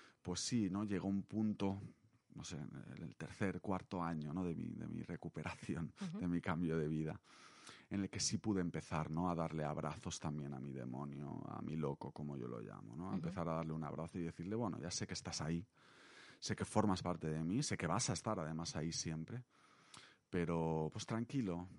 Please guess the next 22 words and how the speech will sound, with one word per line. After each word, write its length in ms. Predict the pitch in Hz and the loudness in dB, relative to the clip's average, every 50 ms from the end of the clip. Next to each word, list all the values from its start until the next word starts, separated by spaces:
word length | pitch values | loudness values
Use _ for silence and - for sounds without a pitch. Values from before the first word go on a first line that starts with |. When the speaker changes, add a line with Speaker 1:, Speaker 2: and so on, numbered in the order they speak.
| - - | -14 -12
Speaker 1:
pues 160 | - 82 87 | -10 -6 -2
ya 140 | 98 104 107 | 0 2 2
no 100 | 110 107 | 2 2
te 120 | - 104 | 2 4
odio 340 | 92 90 85 80 87 85 80 - | 4 4 4 2 2 0 2 2
tanto", 420 | - 123 110 104 101 - - - | 2 2 2 2 2 2 4 4
<laughs> 240 | 120 - - 190 175 | 4 6 6 6 8
¿sabes? 560 | - 220 196 170 240 214 175 160 - - - | 10 10 10 10 10 10 10 8 8 8 6
O 100 | 175 - | 4 4
sea, 280 | - - 156 156 143 - - 143 139 131 - - - - - - - - - | 4 4 6 6 6 6 6 6 4 4 2 -4 -8 -10 -12 -14 -14 -6 -2
y 80 | - 110 | 0 2
darle 240 | 104 120 117 123 120 | 4 4 6 6 6
algún 220 | 113 110 110 107 | 6 6 6 4
abrazo, 360 | 104 113 127 147 143 - 117 | 4 4 4 2 2 2 2
darle 220 | 107 107 104 104 101 | 4 4 4 4 4
una, 440 | 95 98 95 95 92 87 82 60 | 4 4 4 2 2 2 0 -2
alguna 360 | - 90 87 85 87 90 92 85 | -2 -2 -2 0 0 0 0 0
caricia 420 | - 82 82 82 - 92 82 80 | -2 -2 -2 -4 -2 -2 0 0
de 100 | 76 73 | 0 0
vez 180 | 73 - - - | -2 -4 -4 -4
en 120 | 76 78 | -6 -4
cuando. 440 | 82 82 80 80 78 78 78 - | -4 -4 -4 -4 -4 -4 -6 -8